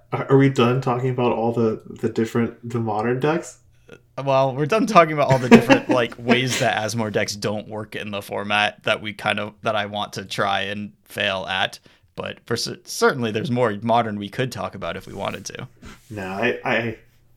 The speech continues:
Speaker 1: I feel the wind downs happening as well. <laughs>
Speaker 2: <laughs> Uh, what are you gonna bring to F N M this week, Lee? We don't have, you know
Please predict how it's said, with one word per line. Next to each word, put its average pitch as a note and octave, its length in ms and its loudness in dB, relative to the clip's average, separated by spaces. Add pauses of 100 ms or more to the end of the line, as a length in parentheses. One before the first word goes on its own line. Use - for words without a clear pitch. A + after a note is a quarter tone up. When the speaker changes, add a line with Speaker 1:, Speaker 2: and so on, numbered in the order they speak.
(380)
Speaker 1:
I - 80 -2
feel G#2+ 320 2
the F#2+ 80 -2
wind F#2 320 -6
downs F2+ 300 -6
happening F2 440 -8
as F#2 140 -12
well. F2+ 420 -6
<laughs> - 60 -20 (240)
Speaker 2:
<laughs> - 1040 2 (1000)
Uh, C#3+ 560 6
what D3+ 160 -2
are - 20 2
you F3 80 2
gonna F3+ 100 0
bring E3+ 180 0
to D3 140 0
F C#3+ 140 0
N D#3+ 100 -2
M G#2 160 -4
this G2 200 -8
week, G2 200 -8
Lee? A#2 320 -4
We C3 120 -4
don't C#3 100 0
have, C#3 480 -4
you B2 160 -6
know G#2 240 -2